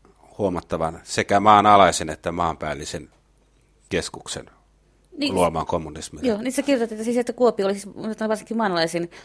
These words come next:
Speaker 2: kommunismin ihan keskuksia siinä vaiheessa.
Speaker 1: Kyllä, että vaikka kapinan kukistamisesta ei ollut kuin muutaman kuukausi, niin kuopiolaiset jo harjoittelivat siellä metsissä uutta punakaartia.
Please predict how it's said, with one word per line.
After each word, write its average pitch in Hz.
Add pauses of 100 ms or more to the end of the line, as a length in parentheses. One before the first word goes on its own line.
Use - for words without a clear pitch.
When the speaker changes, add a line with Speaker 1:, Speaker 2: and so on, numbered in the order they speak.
Speaker 2:
kommunismin 165
ihan 190
keskuksia -
siinä -
vaiheessa. 175
Speaker 1:
Kyllä, 185 (420)
että 139 (920)
vaikka 151
kapinan 147
kukistamisesta 110
ei 110
ollut 110
kuin 120
muutaman 113
kuukausi, 87 (120)
niin 90
kuopiolaiset 90 (140)
jo 98 (100)
harjoittelivat 87
siellä 85 (120)
metsissä 101 (600)
uutta 104
punakaartia. 80